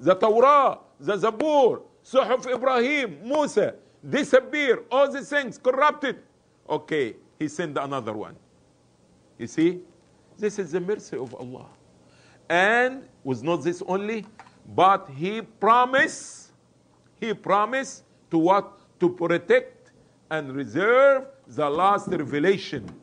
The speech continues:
the Quran. The last revelation. "إنا نحن نزلنا الذكر وإنا له لحافظون." You see?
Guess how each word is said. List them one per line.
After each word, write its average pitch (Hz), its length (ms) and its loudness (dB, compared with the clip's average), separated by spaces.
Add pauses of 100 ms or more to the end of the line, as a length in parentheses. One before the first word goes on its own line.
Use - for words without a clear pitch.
(280)
the 139 180 -4
Quran. 151 680 -2 (1500)
The 127 180 0
last 190 340 2
revelation. 147 760 -4 (460)
"إنا 160 440 -2
نحن 147 420 -6
نزلنا 139 500 -4
الذكر 208 600 0 (400)
وإنا 147 600 0
له 139 320 0
لحافظون." 117 880 -2 (760)
You 117 100 -4
see? 165 320 2